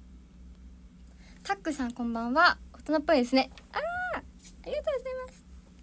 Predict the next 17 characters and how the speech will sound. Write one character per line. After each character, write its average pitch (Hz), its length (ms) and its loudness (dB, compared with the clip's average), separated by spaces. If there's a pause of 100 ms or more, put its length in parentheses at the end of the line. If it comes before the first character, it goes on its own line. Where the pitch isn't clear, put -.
(520)
そ 240 100 -10
う、 220 100 -10 (140)
今 247 100 -4
日 - 20 -6
は 208 60 -8
大 214 60 -12 (120)
人 240 60 0
っ 233 160 -6
ぽ 226 240 -8
メ 226 160 -4
イ 220 60 -8
ク 226 120 -16
会。 - 300 -10 (880)
じ 254 100 -12
ゃ 240 40 -10
じ - 80 -12
ゃ - 40 -16